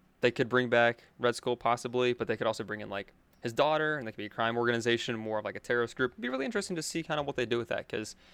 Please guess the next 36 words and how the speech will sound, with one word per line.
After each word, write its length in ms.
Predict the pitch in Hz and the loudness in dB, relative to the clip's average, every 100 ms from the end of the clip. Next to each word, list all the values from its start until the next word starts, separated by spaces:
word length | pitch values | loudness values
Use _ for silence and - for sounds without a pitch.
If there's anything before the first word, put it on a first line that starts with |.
| - - _ - | -20 -20 _ -6
um, 420 | - 107 101 98 - _ _ - | 0 2 0 -4 -14 _ _ 0
Val's 260 | - 226 | 4 4
not 180 | 190 196 | 4 0
a 40 | 147 | 0
huge 500 | - - 123 180 - | -6 -6 -4 -4 0
character 240 | 139 113 | 0 0
in 40 | |
the 60 | 104 | -4
comics. 460 | 110 107 - - - | -6 -6 -10 -14 -14
She 420 | - - - 120 | -14 -10 -4 -4
showed 280 | 131 - - | -4 -4 0
up 340 | 160 156 147 - - _ - | 2 2 -2 -12 -20 _ -4
back 260 | 127 127 139 | 2 4 2
in 80 | 120 | -4
some 160 | - | -4
of 20 | 123 | -2
the 60 | |
original 360 | 110 117 123 110 | -2 -4 -4 -2
one 380 | 110 110 110 110 | -2 -2 -6 -2
runs 520 | 113 113 113 110 - | 4 4 2 -4 -6
of 360 | - 107 104 - | -2 0 0 0
Captain 280 | 113 - | -2 -2
America 640 | 107 107 107 107 107 104 107 _ - _ _ | -4 -2 -2 0 0 0 -4 _ -20 _ _
and, 320 | 104 101 98 | -2 0 0
like, 140 | 98 101 | -2 -4
the 60 | |
Howling 260 | 107 107 104 | -2 -4 -4
Commandos 380 | 107 104 104 - | -6 -6 -6 -8
comics, 480 | 101 101 98 - - | -8 -6 -8 -8 -8
and 120 | 107 | -6
then 120 | 104 | -6
just 180 | 110 - | -8 -2
came 100 | 127 | -2
up 80 | 110 | -2
more 160 | 110 | -4
recently 600 | 98 107 - - - - | -6 -8 -10 -10 -12 -12